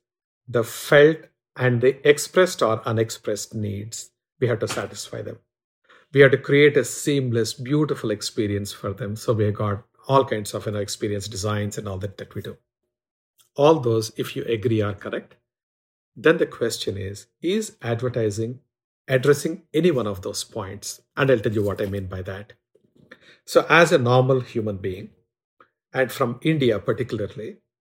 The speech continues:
I watch a lot of movie songs. We have got song and dance, and I really enjoy them. It's some weird stuff, but I, I love it. So I'm watching a song on YouTube. Suddenly, at the end of three minutes,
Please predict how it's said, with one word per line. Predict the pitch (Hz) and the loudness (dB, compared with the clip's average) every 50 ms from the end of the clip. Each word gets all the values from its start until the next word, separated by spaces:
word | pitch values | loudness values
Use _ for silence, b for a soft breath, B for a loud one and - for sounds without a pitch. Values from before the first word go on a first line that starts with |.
| _ _ _ _ - | _ _ _ _ 0
I | 131 131 | 0 2
watch | 117 127 135 131 - | 4 4 4 4 2
a | 123 | 0
lot | 110 110 120 127 131 | 2 2 4 6 6
of | 143 139 123 - - | 6 4 4 2 -4
movie | 117 113 127 147 143 135 147 135 | -4 2 4 4 6 6 4 2
songs. | 120 - - - 120 107 92 90 92 90 - - - - - | 0 0 -2 -2 -2 -2 -4 -6 -8 -8 -8 -8 -8 -6 -4
We | 123 120 | 0 2
have | 131 117 | 2 4
got | 117 110 107 | 2 2 0
song | - - 117 117 113 110 | 0 -2 0 0 2 2
and | 110 107 107 | 2 0 0
dance, | 110 107 107 110 - - | 0 0 0 -2 0 0
and | 120 147 | 0 2
I | 175 190 202 | 4 6 6
really | 190 214 233 247 208 | 6 4 4 2 2
enjoy | 147 139 120 120 101 95 | 2 2 2 0 -2 -2
them. | 92 - 104 | -4 -6 -8
It's | 107 104 - | -8 -6 -4
some | 117 113 | -2 2
weird | 110 120 120 123 120 120 | 4 6 6 6 6 4
stuff, | - - 120 - - - | 0 -4 -6 -8 -8 -4
but | - 117 104 104 | -4 -2 0 0
I, | |
I | 104 104 117 107 | 0 -2 -2 0
love | 107 117 110 98 | 0 0 0 -2
it. | 90 87 - B B B B B B B B B B B B B B B B B B _ _ _ _ | -4 -6 -12 B B B B B B B B B B B B B B B B B B _ _ _ _
So | - - 269 | -2 0 2
I'm | 339 185 | 4 6
watching | 147 151 147 - 170 151 | 6 6 6 4 4 2
a | 139 120 | 2 2
song | - - 117 101 101 - - 127 | 2 0 -2 -2 -2 -2 -2 0
on | 127 120 | 0 2
YouTube. | 113 110 110 104 - - - 110 98 101 - _ _ _ _ _ _ _ _ _ _ _ _ _ _ _ _ _ _ _ _ _ _ _ | 2 2 0 0 -2 -4 -8 -8 -10 -10 -14 _ _ _ _ _ _ _ _ _ _ _ _ _ _ _ _ _ _ _ _ _ _ _
Suddenly, | - - - - 175 170 202 214 104 101 101 - - _ _ - | -16 -4 2 2 2 2 2 -2 -4 -6 -8 -10 -12 _ _ -6
at | - 120 113 | -6 0 2
the | 131 | 2
end | 117 117 117 | 2 2 2
of | 107 - - | -2 -2 -4
three | - 113 101 | -4 -4 -4
minutes, | 95 92 - - - - - - - | -4 -6 -10 -14 -14 -16 -16 -16 -18